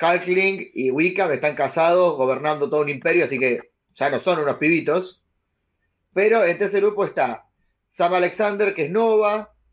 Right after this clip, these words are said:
Miles Morales, que es Spider-Man, Vi-, Vision, que es la hija robótica de Vision, y está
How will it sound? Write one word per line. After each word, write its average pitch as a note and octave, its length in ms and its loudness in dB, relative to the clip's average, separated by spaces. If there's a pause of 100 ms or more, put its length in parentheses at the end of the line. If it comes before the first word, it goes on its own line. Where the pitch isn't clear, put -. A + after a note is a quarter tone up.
(120)
Miles D3 300 -2
Morales, G#3 880 2 (160)
que - 60 -18
es - 60 -14
Spider-Man, D#3 640 -4 (800)
Vi-, F3+ 380 0 (400)
Vision, A3 400 -2
que F#3 80 -4
es C#3+ 60 0
la C3+ 100 2
hija C#3+ 560 2
robótica D3 460 -2
de C#3+ 60 2
Vision, A#3+ 500 -2 (1160)
y G#3 240 0
está F3 400 0